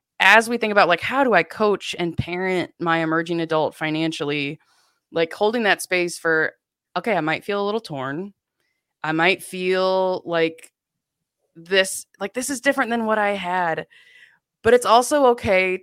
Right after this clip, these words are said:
to just hold that of, like, my experience was this, that may not be my child's experience. And that can bring up difficult feelings.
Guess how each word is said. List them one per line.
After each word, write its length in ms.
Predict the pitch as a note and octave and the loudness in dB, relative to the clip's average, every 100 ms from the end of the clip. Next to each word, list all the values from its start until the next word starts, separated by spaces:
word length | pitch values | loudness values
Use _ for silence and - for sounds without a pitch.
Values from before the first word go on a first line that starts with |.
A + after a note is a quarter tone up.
| - | -6
to 340 | G3 F3+ F3+ | -4 -4 -6
just 460 | E3+ F#3 - - - _ | -4 -4 -6 -14 -18 _
hold 420 | - G#3 A3+ F#3 | -4 4 4 4
that 380 | F3 A3 F#3 - - | 4 4 2 -2 -6
of, 120 | F3+ | -2
like, 260 | F3 E3 E3 _ _ _ _ _ _ _ _ _ _ _ | 0 0 -2 _ _ _ _ _ _ _ _ _ _ _
my 280 | F#3+ G#3+ C#4+ | 4 6 6
experience 580 | C4+ - A3+ A3 G#3 G3 | 4 -2 -2 0 0 -4
was 160 | F3+ E3 | -8 -2
this, 420 | E3 D#3+ - - _ _ _ | 0 0 -4 -14 _ _ _
that 320 | E3 F3+ G3+ F#3+ | -6 4 4 4
may 180 | G3+ | -2
not 180 | F#3+ E3+ | 0 0
be 100 | E3+ | -2
my 140 | E3 D#3 | -4 -4
child's 380 | - C3+ C#3+ - | -4 -6 -8 -12
experience. 640 | - - A#1 - - - _ _ _ _ _ _ _ _ | -16 -14 -14 -16 -20 -20 _ _ _ _ _ _ _ _
And 180 | A3+ G#3+ | 0 6
that 200 | G#3 - | 6 6
can 420 | B3+ A3+ G#3 G3+ - _ _ | 2 -2 -2 -6 -10 _ _
bring 200 | G3 G3 | 0 2
up 140 | F3+ - | 0 -2
difficult 680 | D#3 F#3 E3+ F3 F3+ _ | -8 -6 -2 0 0 _
feelings. 720 | - C#3+ D#3 G3 E4+ G#4+ - | -10 -6 -4 -2 -2 -4 -12